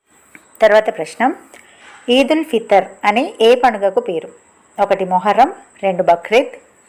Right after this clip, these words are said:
మూడు రంజాన్, నాలుగు షవ్వాల్. ఈద్ ఉల్ ఫితర్ అనే ముస్లింల యొక్క పండుగ. ఇది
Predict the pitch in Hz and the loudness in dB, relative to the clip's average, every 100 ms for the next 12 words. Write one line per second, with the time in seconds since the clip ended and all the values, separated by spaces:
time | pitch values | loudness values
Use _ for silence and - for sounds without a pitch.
0 | 196 190 185 180 180 185 202 196 190 _ | -6 2 4 2 0 0 0 0 -4 _
1 | _ _ 208 208 214 233 233 196 190 - | _ _ -2 0 0 -2 -2 0 -2 -4
2 | - _ _ _ _ _ _ _ _ _ | -16 _ _ _ _ _ _ _ _ _
3 | _ _ _ _ _ _ _ _ _ _ | _ _ _ _ _ _ _ _ _ _
4 | _ _ _ _ _ _ _ - 190 190 | _ _ _ _ _ _ _ -8 -2 -2
5 | 190 202 294 294 202 196 185 170 - - | -2 -4 -4 -6 -8 0 -2 -2 -10 -12
6 | 185 170 170 262 403 _ _ _ _ _ | -10 -10 -10 -12 -12 _ _ _ _ _
7 | _ _ 196 190 208 202 190 175 - - | _ _ -16 -6 -6 -4 -4 -4 -6 -6
8 | 190 160 165 160 240 _ _ 208 190 | -6 -6 -8 -8 -10 _ _ -16 -10